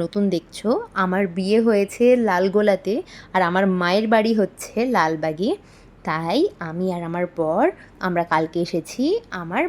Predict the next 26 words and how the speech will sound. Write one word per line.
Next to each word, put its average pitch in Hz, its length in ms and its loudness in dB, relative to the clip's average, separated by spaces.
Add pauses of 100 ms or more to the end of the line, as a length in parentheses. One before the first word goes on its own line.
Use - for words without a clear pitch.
মায়ের 233 280 0
বাড়িতে 151 320 -4 (200)
লালবাগে। 156 500 2 (640)
ফারাদের 254 560 2 (180)
দুদিন 226 380 -2 (180)
বহরমপুরে 226 720 0 (160)
ট্রেনিং 196 300 -2 (140)
ছিল, 151 220 -8 (720)
সেই 226 200 0 (100)
কারণে 202 380 -2 (320)
আমরা 185 300 -6 (340)
ভেবেছিলাম 185 580 -6 (340)
যে 190 120 -4 (380)
আমার 214 240 -2
বাড়ি 208 260 -2
থেকে 220 180 -8 (120)
ও - 20 -4 (100)
ট্রেনিংয়ে 185 460 -6
যাবে, 165 220 -4 (460)
সেই 240 200 0
হিসাবে 233 280 -4 (120)
আমি 214 200 -6
আর 220 120 -6
ও - 100 -2
দুদিনের 202 380 -6
জন্য 208 140 -6